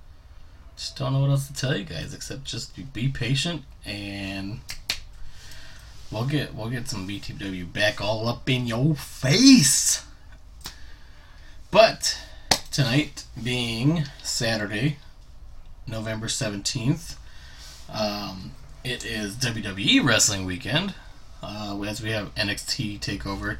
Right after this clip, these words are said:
tonight, Survivor Series tomorrow. Um,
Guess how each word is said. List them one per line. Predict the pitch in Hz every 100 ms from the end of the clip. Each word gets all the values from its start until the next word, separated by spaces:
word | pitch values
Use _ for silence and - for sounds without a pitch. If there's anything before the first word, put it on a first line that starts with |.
| -
tonight, | - 139 107 92 135 190 - - - - -
Survivor | - - 113 113 110 104
Series | 98 - 110 98 - -
tomorrow. | - 101 98 98 104 135 175 - - - - - - - -
Um, | - 104 101 95 95 92 95 92